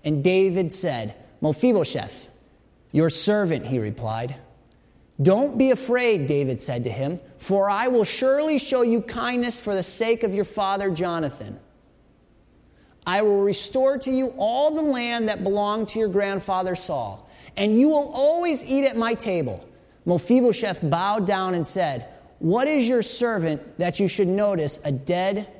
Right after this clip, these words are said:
dog like me?'" David calls this cripple,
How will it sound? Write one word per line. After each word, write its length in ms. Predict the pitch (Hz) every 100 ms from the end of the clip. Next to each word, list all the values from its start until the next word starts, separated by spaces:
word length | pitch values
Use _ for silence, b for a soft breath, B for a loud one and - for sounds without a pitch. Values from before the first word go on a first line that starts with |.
| -
dog 600 | 151 156 156 151 143 151
like 520 | 143 127 127 123 -
me?'" 360 | 131 117 107 110 - _ _ _ _ _ _ _ _ _ _ _ _ _ _ _ _ _ _ _ _ _ _ _ _ _
David 380 | 190 202 208 180
calls 500 | - 185 196 190 156
this 220 | 165 143
cripple, 560 | - - 190 185 113